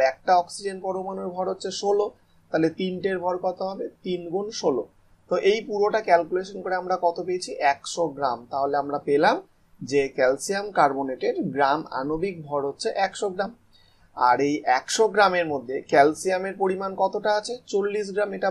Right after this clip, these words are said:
বলে দেওয়া ছিল, সেই জন্য আমরা লিখে দিলাম চল্লিশ গ্রাম। তাহলে একশো গ্রামের মধ্যে যদি চল্লিশ গ্রাম ক্যালসিয়াম থাকে, তাহলে ক্যালসিয়ামের শতকরা পরিমাণ কত হবে? চল্লিশ হবে, কারণ একশোর মধ্যে যেটা থাকে সেটাই তার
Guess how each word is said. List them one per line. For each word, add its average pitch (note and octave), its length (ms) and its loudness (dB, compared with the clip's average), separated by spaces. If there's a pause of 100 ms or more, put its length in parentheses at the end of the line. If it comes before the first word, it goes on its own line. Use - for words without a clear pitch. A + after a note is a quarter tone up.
বলে G3 220 2
দেওয়া G3+ 240 6
ছিল, G3+ 120 -6 (420)
সেই E3+ 220 2
জন্য E3+ 200 2
আমরা E3+ 140 2 (100)
লিখে E3+ 260 -4
দিলাম F3+ 240 -4
চল্লিশ F#3 260 -2
গ্রাম। F#3+ 140 -8 (360)
তাহলে F3+ 180 4 (200)
একশো - 320 -2 (120)
গ্রামের D#3 420 4
মধ্যে B2 280 -2 (140)
যদি F#3+ 180 0 (140)
চল্লিশ F3+ 400 2 (120)
গ্রাম F#3 200 2 (100)
ক্যালসিয়াম D3 480 2 (100)
থাকে, B2+ 240 -6 (120)
তাহলে D#3+ 260 0 (100)
ক্যালসিয়ামের D#3 680 2 (360)
শতকরা E3 560 4
পরিমাণ F#3 260 -2 (100)
কত - 120 -2 (100)
হবে? C3 180 0 (340)
চল্লিশ A3 440 0
হবে, B3+ 140 -2 (420)
কারণ D3+ 160 2 (160)
একশোর F3+ 400 0
মধ্যে F3 200 0 (100)
যেটা E3 260 2
থাকে D#3+ 180 -6 (200)
সেটাই D3 320 -2
তার F3 100 0